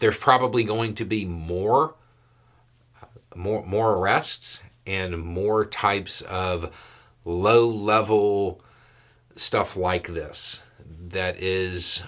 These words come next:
uncovered in the coming months. I, I don't anticipate this being the end. As we said in that video, generally speaking, this stuff kinda comes in waves to send a message. Um,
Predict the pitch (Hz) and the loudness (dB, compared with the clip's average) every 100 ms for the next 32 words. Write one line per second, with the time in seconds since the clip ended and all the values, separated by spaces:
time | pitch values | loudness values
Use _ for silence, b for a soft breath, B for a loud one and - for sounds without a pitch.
0 | - 92 90 - 104 90 85 80 - - | -10 -10 -8 -2 0 2 0 -2 -6 -16
1 | - 87 80 - 92 76 76 82 76 - | -12 -12 -10 -6 -6 -6 -10 -10 -10 -12
2 | - - - b b b b _ 78 78 | -14 -14 -16 b b b b _ -8 -2
3 | 90 95 98 101 117 123 - 113 110 110 | 0 2 2 4 4 2 -2 -4 -2 -4
4 | 104 98 104 95 - 82 85 98 87 90 | -4 -4 0 0 -2 -12 -4 -2 -2 -4
5 | 92 95 90 85 78 85 98 127 127 - | -2 -2 -4 -6 -6 -6 -4 -6 -8 -12
6 | _ _ 80 82 - 85 80 95 87 85 | _ _ -8 -8 -6 -6 -2 -2 -2 -4
7 | 92 87 101 107 107 110 107 B B B | -6 -4 -2 0 0 0 -2 B B B
8 | B B B 90 92 101 120 113 110 101 | B B B -12 -4 2 4 4 4 2
9 | - 110 98 107 98 92 B B B B | 0 -2 0 -2 -4 -6 B B B B
10 | 92 98 - 101 90 - 92 85 107 95 | -4 -2 0 -2 -4 -2 -4 -4 -6 -4
11 | 92 85 82 95 113 120 113 - - - | -6 -4 -2 2 2 0 -6 -8 -10 -10
12 | 104 - 92 82 78 73 - - - - | -8 -6 -6 -6 -8 -8 -10 -12 -14 -16
13 | b b b b b b b _ 85 78 | b b b b b b b _ -20 -18